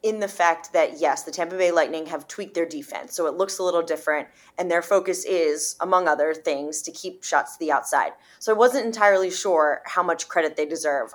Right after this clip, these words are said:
I consulted my experts in two of my broadcast partners for Bally Sports, Brian Engbaum and Dave Randorf, and before I even finished trying to summarize Keith's question,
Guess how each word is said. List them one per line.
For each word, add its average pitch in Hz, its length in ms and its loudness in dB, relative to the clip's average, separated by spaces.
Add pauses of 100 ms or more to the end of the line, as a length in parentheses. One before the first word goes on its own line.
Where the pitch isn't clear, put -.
I 185 240 8
consulted 185 800 0 (260)
my 190 200 8
experts 165 760 2 (360)
in 175 180 0
two 185 160 0
of 170 100 0
my 165 180 6
broadcast 160 600 2
partners 151 400 0
for 165 80 -4
Bally 147 300 2
Sports, 151 420 -2
Brian 180 300 2
Engbaum 175 440 2 (100)
and 156 220 -4
Dave 156 260 -2
Randorf, 143 680 -4 (300)
and 208 120 2
before 202 320 6
I 233 80 8
even 202 320 -2
finished 175 760 -2
trying 175 200 2
to 165 60 -2
summarize 160 680 2 (140)
Keith's - 340 -12
question, 156 640 0